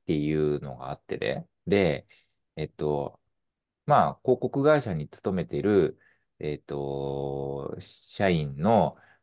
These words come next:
まあ、その、お題を出した人から言われたのが、自分が、えっと、一週間休みをもらった時に、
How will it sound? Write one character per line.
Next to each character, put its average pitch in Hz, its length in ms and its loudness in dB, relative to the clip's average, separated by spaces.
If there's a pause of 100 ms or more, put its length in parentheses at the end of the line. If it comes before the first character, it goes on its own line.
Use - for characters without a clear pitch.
(360)
ま 135 80 2
あ、 - 20 2
そ 135 100 -2
の、 123 180 -2 (260)
お 127 120 8
題 151 180 8
を 147 60 8
出 156 140 6
し - 60 -10
た 104 80 -2
人 - 180 -4
か 76 80 -2
ら 76 80 0
言 82 60 2
わ 87 60 2
れ 87 40 -4
た 98 100 0
の 90 80 -2
が、 110 240 2 (260)
自 98 220 -4
分 147 220 0
が、 165 340 2 (280)
え 82 100 -6
っ - 40 -6
と、 - 140 -12
一 107 140 -4
週 - 360 4
間 101 640 -2 (460)
休 92 320 -2
み 92 180 2
を 85 440 2 (340)
も 85 260 -2
ら 92 120 2
っ - 140 -10
た 95 120 -2
時 95 300 -8
に、 78 460 -2